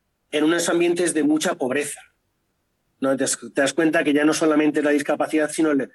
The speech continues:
esa cultura de la pobreza la que ataca a estos chavales, ¿no? Y te das cuenta de las situaciones tan dramáticas que viven algunos.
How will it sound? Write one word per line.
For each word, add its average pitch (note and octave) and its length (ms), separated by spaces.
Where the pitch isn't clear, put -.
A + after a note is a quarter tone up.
esa D#3 260
cultura D#3 400
de D#3 100
la D3 140
pobreza D#3 640
la C3 220
que B2 720
ataca D3+ 360
a D3+ 40
estos D#3+ 180
chavales, B2+ 480
¿no? C3+ 260
Y B2 160
te C3 120
das B2+ 100
cuenta D3 340
de D3+ 80
las C3+ 160
situaciones C#3 420
tan D3+ 160
dramáticas D3 720
que C3+ 120
viven C#3 240
algunos. A#2+ 520